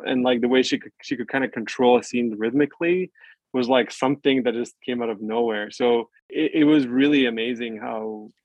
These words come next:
you kind of discover young people through these sort of open calls, right? Like, there was nobody that I could have cast that was working,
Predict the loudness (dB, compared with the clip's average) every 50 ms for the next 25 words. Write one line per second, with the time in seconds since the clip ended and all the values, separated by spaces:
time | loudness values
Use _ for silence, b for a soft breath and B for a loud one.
0 | _ _ -10 -6 -4 -4 -6 -6 -4 -2 0 0 0 0 -2 -6 -14 _ _ -12
1 | -10 -10 -8 -2 0 0 2 2 2 0 0 0 -2 -2 -2 -4 -6 -8 -8 -10
2 | -8 -4 -4 -4 -4 -4 -6 -8 -8 -6 -6 -6 -6 -4 -4 -6 -4 -4 -4 -4
3 | -4 -4 -6 -10 -8 -6 -4 -2 -2 -2 -2 -6 -8 _ -8 -6 -6 -6 -2 -2
4 | -2 0 4 6 6 8 8 6 6 6 6 4 6 4 4 4 4 2 0 -2
5 | -6 _ _ _ _ _ _ _ _ _ _ _ -2 0 2 2 0 0 0 -2
6 | -4 -4 -2 0 2 2 2 2 0 -2 -6 -8 -16 -20 _ -20 _ _ -6 -6
7 | -4 -4 -6 -10 -12 -6 -2 0 0 0 0 -4 -10 -12 -12 -14 -16